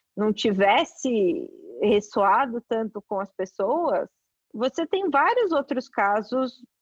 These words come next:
recentes de absurdos presidenciais, não só no Brasil,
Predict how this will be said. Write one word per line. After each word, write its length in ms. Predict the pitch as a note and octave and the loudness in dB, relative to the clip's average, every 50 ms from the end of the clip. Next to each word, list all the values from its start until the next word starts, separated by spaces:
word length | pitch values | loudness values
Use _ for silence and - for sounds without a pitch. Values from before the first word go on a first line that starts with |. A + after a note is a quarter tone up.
| _ _ G3 | _ _ -4
recentes 840 | A3+ B3 B3 A#3+ - - A#3+ A#3+ D4+ G4+ G4+ - - A#3+ A3 G3+ - | -2 -2 -2 -2 -4 -4 -4 -2 -2 -4 -6 -4 -4 -4 -4 -4 -2
de 100 | - - | -2 -2
absurdos 920 | - G3+ - _ _ - B3 C4 D#4 F4 F4 - B3+ G#3+ - - - - _ - _ _ _ _ _ _ - | -2 -2 -4 _ _ -4 -2 0 0 0 0 0 -2 -4 -4 -8 -14 -20 _ -20 _ _ _ _ _ _ -2
presidenciais, 1200 | A3 G#3+ A3+ A#3+ G#3+ A3+ G3+ G#3 A3+ A3 A3 A3+ - G#3+ G3+ G#3+ A#3+ C#4+ G4 F4+ D#4 A#3+ F#3+ F#3 | 2 2 2 2 2 -2 0 0 0 -2 -2 -2 0 2 2 4 4 4 2 2 -2 -4 -4 -6
não 280 | F3+ G3+ A#3 A#3+ B3 | -4 -2 -2 -2 -4
só 200 | - - C#4 B3 | -4 -4 -4 -2
no 120 | A#3+ A#3 G#3+ | -2 -2 0
Brasil, 600 | B3 G#3 G3+ G3 F#3+ G3+ G3+ A3+ D#4+ F#4+ G4 | 2 2 0 0 0 -2 0 0 0 0 -2